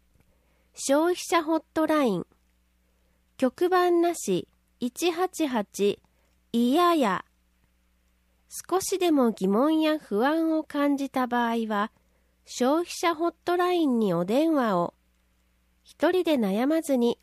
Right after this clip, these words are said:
ご相談ください。問い合わせ。県消費生活センター。電話零七四二三六零九三一。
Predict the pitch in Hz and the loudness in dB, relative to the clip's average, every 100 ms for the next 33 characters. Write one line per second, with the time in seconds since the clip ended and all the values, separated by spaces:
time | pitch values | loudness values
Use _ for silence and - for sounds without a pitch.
0 | - 175 - 262 302 311 302 302 294 294 | -8 -8 -2 -2 0 0 0 -2 -2 -2
1 | 302 277 240 _ _ _ _ _ _ _ | -2 -2 -2 _ _ _ _ _ _ _
2 | _ _ _ _ _ _ _ _ _ _ | _ _ _ _ _ _ _ _ _ _
3 | _ _ _ _ _ _ _ _ _ _ | _ _ _ _ _ _ _ _ _ _
4 | 254 277 311 320 302 302 - 269 254 _ | 2 4 4 4 2 0 0 0 0 _
5 | _ _ _ _ _ _ _ _ _ _ | _ _ _ _ _ _ _ _ _ _
6 | _ _ - 339 330 240 - - 294 320 | _ _ -2 0 2 0 -2 -2 0 0
7 | 330 320 320 311 330 320 - 330 311 294 | -2 0 0 0 -2 -6 -2 0 0 0
8 | 214 190 190 _ _ _ _ - 233 277 | -2 -2 -4 _ _ _ _ -4 2 2
9 | 294 277 269 - 233 285 339 349 311 269 | 4 4 2 0 0 2 4 2 2 2
10 | 233 254 254 254 208 180 _ - 302 339 | 2 2 2 2 2 0 _ -4 0 2
11 | 320 330 - 196 - _ - 277 226 - | 0 -2 -2 -2 -4 _ -2 0 0 -2
12 | 339 285 - 226 226 226 - 185 170 | -2 -2 -2 -2 0 -2 -4 -6 -6